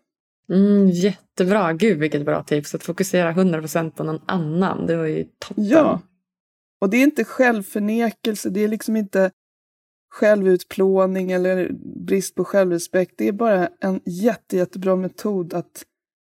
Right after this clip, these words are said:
Speaker 2: att komma loss, liksom.
Speaker 1: Mm. Ja, fantastiskt. Vart, eh, ser du dig själv om fem år?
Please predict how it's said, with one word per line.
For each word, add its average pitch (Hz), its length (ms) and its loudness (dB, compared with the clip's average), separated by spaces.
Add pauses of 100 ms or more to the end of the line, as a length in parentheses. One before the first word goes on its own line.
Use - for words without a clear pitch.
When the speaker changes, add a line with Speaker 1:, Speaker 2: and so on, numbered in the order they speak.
(240)
Speaker 2:
att - 260 -6
komma 180 600 -2 (320)
loss, 180 680 -4
liksom. - 400 -14 (300)
Speaker 1:
Mm. 160 340 -2 (680)
Ja, 185 300 0
fantastiskt. - 880 -14 (1300)
Vart, 262 500 0
eh, 247 120 2
ser 233 160 -2
du 233 180 4
dig 269 140 4
själv 226 400 0
om 175 120 0
fem 180 320 0
år? 208 300 0